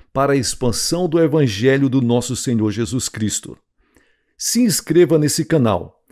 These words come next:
compartilhe os nossos vídeos, dê o seu like, ative o sininho para receber mais notificações. Diga de onde está nos acompanhando. Plante a sua semente de fé através da chave Pix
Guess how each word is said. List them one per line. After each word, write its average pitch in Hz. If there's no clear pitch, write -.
compartilhe 147
os 123
nossos 131
vídeos, 101
dê 143
o 190
seu 196
like, 135
ative 226
o 233
sininho 196
para 180
receber 160
mais 139
notificações. 147
Diga 170
de 147
onde 185
está 160
nos 156
acompanhando. 131
Plante 190
a 170
sua 175
semente 147
de 139
fé 139
através 139
da 120
chave 160
Pix -